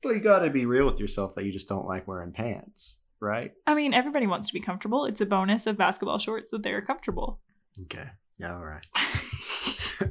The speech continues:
Speaker 2: You're
Speaker 1: I
Speaker 2: digging
Speaker 1: just,
Speaker 2: yourself in a hole with this one.
Speaker 1: I just can't do it, you know?
Speaker 2: <laughs> But
Speaker 1: Can't
Speaker 2: you have
Speaker 1: do
Speaker 2: found
Speaker 1: it.
Speaker 2: really good alternatives. If you're wanting to be ultra comfy,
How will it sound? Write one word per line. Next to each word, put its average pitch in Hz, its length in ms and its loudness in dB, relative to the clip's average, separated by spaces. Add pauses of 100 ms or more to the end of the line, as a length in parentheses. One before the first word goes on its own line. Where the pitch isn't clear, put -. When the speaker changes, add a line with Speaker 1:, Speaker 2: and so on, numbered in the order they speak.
Speaker 2:
You're 226 120 6
Speaker 1:
I - 20 8
Speaker 2:
digging 220 140 10
Speaker 1:
just, 247 100 4
Speaker 2:
yourself 233 320 8
in 208 60 2
a 214 40 6
hole 220 180 6
with 196 140 2
this 190 160 -4
one. 190 240 -2
Speaker 1:
I 107 140 0
just 110 200 -4
can't 101 240 -2
do 98 220 0
it, 95 120 -6 (180)
you 104 120 4
know? 101 300 0
Speaker 2:
<laughs> - 40 -10 (480)
But 262 120 8
Speaker 1:
Can't 247 80 4
Speaker 2:
you 254 80 4
have 294 80 4
Speaker 1:
do - 60 0
Speaker 2:
found 247 180 8
Speaker 1:
it. - 20 4
Speaker 2:
really 202 160 2
good 214 140 0
alternatives. 214 560 -2
If 214 160 -4
you're 254 100 4
wanting 269 240 6
to 269 60 4
be 262 100 2
ultra 226 300 2
comfy, 311 480 0